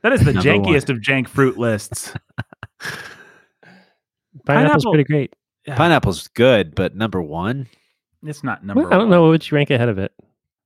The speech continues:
Speaker 1: The apple. It made us, it brought original
Speaker 3: Oh
Speaker 1: sin
Speaker 3: my
Speaker 1: into the world.
Speaker 3: good. <laughs> What?
Speaker 2: Come on.
Speaker 1: In,
Speaker 2: The
Speaker 1: in
Speaker 2: pineapple
Speaker 1: drawings,
Speaker 2: can't
Speaker 1: anyway.
Speaker 2: Cherries is number three.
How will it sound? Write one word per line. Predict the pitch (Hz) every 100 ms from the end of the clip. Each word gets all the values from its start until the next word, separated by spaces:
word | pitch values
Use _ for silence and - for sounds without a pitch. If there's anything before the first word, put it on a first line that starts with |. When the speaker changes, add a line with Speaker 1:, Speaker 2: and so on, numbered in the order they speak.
| -
Speaker 1:
The | 214 226
apple. | 208 226 226 214 185 117 - _ _
It | 202 220
made | 220 226 226
us, | 220 208
it | 208
brought | 180 226
original | 220 226 214 226
Speaker 3:
Oh | 196
Speaker 1:
sin | 151
Speaker 3:
my | 139
Speaker 1:
into | 208 196
the | 180
world. | 175 233 226 180
Speaker 3:
good. | 175 269 - - - - - - 123
<laughs> | _ _ -
What? | 151 330 - _ _ _
Speaker 2:
Come | - 175
on. | 139 127 - - _ -
Speaker 1:
In, | 208
Speaker 2:
The | 214
Speaker 1:
in | 160
Speaker 2:
pineapple | 170 170 226
Speaker 1:
drawings, | 214 147
Speaker 2:
can't | 156
Speaker 1:
anyway. | 143 143 139 135 - _ - _ -
Speaker 2:
Cherries | 151 139 151 123
is | 104 92
number | 104 92
three. | - 95 80 87